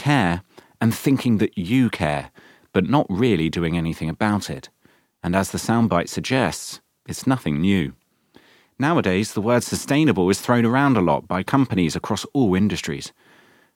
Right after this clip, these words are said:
For sustainability to be meaningful, trust needs to be built across the whole value chain. Consumers need to know what they're buying, and investors need to know where their money is going.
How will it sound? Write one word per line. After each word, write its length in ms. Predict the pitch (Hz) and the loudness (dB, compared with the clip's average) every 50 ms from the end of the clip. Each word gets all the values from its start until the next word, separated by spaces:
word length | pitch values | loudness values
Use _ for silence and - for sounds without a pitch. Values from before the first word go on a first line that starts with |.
| _ _ _ _ | _ _ _ _
For 140 | - - 123 | -4 -4 -2
sustainability 840 | - - 110 - 123 131 151 156 143 120 139 127 131 117 - 110 | -2 -4 -4 -2 0 0 2 2 2 2 2 2 0 2 0 -2
to 80 | 87 - | -2 0
be 140 | - 101 87 | -2 -2 0
meaningful, 720 | 80 85 95 123 160 170 156 127 92 - - 76 76 76 78 - | 0 2 2 2 2 2 2 0 0 -2 -2 -4 -4 -6 -8 -10
trust 460 | - - - 151 139 123 - - - | -8 -2 0 0 0 0 -2 -4 -2
needs 300 | 101 107 113 120 135 - | 0 2 2 2 2 0
to 80 | - - | -2 -2
be 120 | 135 127 | -2 0
built 300 | 107 - 101 95 90 - | 0 2 2 2 2 0
across 280 | 107 - - 98 87 - | -2 -4 -4 -4 -6 -4
the 140 | - 95 - - | -8 -10 -8 -2
whole 240 | - 110 107 98 90 | 0 2 2 2 0
value 340 | 80 98 95 101 98 87 78 | 0 0 0 0 0 -2 -2
chain. 380 | - - 76 71 69 65 - - _ _ _ _ _ _ _ _ _ _ | -4 -4 -6 -6 -8 -10 -14 -18 _ _ _ _ _ _ _ _ _ _
Consumers 580 | - 113 107 - - 131 127 135 143 127 101 - | -2 0 0 0 2 2 2 4 4 2 2 2
need 280 | 113 104 107 127 139 - | 2 4 4 4 2 2
to 100 | - 117 | 0 2
know 240 | 107 101 95 92 | 2 4 4 4
what 180 | 87 85 87 - | 4 2 0 0
they're 140 | - 85 82 - - 113 | -2 -4 -4 -2 0 0
buying, 300 | 117 127 135 139 135 135 131 - _ - - _ _ _ _ - | 2 2 2 2 2 0 -2 -6 _ -20 -20 _ _ _ _ -2
and 120 | 98 98 | 0 2
investors 640 | 95 90 87 - 120 120 - - - 98 87 80 - | 2 2 2 0 0 -2 -2 -2 -2 -2 -2 0 0
need 200 | 90 85 87 - | 0 0 0 0
to 80 | - | 0
know 280 | 87 87 87 85 82 82 | 2 2 2 2 2 0
where 220 | 78 78 87 82 | 0 0 -2 0
their 140 | 80 82 82 | 0 0 -2
money 420 | 78 80 87 92 92 90 87 87 - - | 0 2 2 4 4 2 2 -2 -4 -4
is 160 | - 90 80 | -6 -6 -6
going. 420 | - - 87 80 73 73 67 64 | -2 -2 -2 -2 0 -2 -6 -8